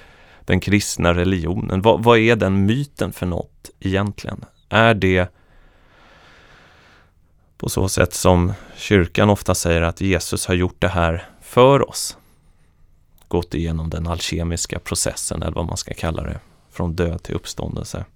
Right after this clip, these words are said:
Eller måste vi själva vandra den vägen?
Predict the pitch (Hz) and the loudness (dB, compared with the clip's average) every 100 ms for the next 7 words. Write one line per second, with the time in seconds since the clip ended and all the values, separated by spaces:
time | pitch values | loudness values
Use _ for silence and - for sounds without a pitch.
0 | _ _ - - - - 95 95 98 98 | _ _ -20 -20 -20 -6 0 2 0 0
1 | 98 - 107 92 113 117 90 82 85 76 | -2 4 2 4 4 4 2 0 -4 -6
2 | - - - - | -8 -12 -12 -12